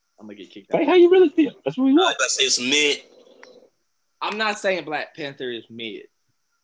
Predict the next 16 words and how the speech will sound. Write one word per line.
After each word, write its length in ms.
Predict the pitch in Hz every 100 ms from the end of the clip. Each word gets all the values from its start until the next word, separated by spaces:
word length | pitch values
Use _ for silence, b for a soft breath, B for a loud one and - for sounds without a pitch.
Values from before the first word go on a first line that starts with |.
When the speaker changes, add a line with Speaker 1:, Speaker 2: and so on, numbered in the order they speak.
| _ _ _ _ _ _ _ 151
Speaker 1:
I'm 280 | 170 202
saying 680 | 202 - 151 123 113 98 98 _ _ _ _ _ _ _ _ _ _
that 340 | 120 135 117 73 _ _ _ _ _ _ _ _ _ -
Speaker 2:
Boy! 540 | 349 427 - - 165 104 - - -
Speaker 1:
in 180 | 202 202
the, 60 | 180 208
in 80 |
the 80 | 220
universe 760 | 202 226 269 262 262 269 285 - -
it's 200 | 214 -
in, 440 | 214 190 139 117 120 _ _ _
in 100 | 160
the 80 | 180
universe 500 | 170 214 220 202 180
it's 140 | 151 -
in 440 | 151 131 110 110